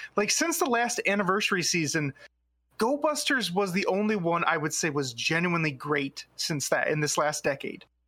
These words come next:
You know, Lupin versus Pat was pretty good, but it's just been a lot of blandness. So I, my, my th-, line of thinking is I want something crazy, something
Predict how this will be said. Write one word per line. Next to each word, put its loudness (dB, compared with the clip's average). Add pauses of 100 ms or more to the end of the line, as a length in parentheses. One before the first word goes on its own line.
(160)
You 2
know, 0
Lupin 0
versus -2
Pat 2
was -2
pretty 0
good, 0 (960)
but 2
it's -4
just -2
been 2
a 2
lot 0
of -6
blandness. -2 (260)
So -2
I, 2
my, 2
my 2
th-, -12
line 0
of 0
thinking 0
is -2
I 2
want -2
something -2
crazy, 0 (180)
something -4